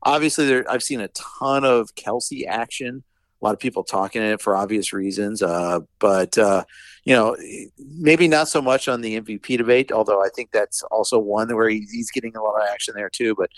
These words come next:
obviously quarterbacks draw a lot of action, but it's interesting. Out of the last six years, four of the last six Super Bowl M V Ps have not been quarterbacks. I found that to be an interesting stat.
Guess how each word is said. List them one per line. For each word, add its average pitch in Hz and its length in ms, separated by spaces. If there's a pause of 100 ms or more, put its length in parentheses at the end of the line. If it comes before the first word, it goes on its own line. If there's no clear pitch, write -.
(300)
obviously 147 340
quarterbacks 113 540
draw 113 200
a 107 60
lot 104 160
of 101 100
action, 107 300
but 113 140
it's 131 160
interesting. 120 420
Out 110 60
of 120 60
the 127 40
last 127 260
six - 220
years, 143 400 (380)
four 175 240
of 208 80
the 170 80
last 156 360
six 160 200
Super 151 220
Bowl 135 220
M 131 80
V 127 120
Ps 127 300
have 98 180
not 98 420 (140)
been 87 100
quarterbacks. 85 720 (220)
I - 80
found 110 260
that 104 140
to - 100
be 90 140
an 82 80
interesting 76 420
stat. 57 320